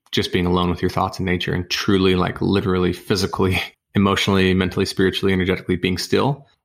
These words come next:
And I think there's this stillness that you can achieve while you're still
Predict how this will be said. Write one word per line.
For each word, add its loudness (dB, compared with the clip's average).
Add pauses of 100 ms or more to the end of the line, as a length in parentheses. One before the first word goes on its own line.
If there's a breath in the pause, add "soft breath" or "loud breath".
(140)
And 0
I 0
think 0
there's -2
this -4
stillness 0 (340)
that 0
you 0
can -2
achieve 0 (200)
while 2
you're 2
still -2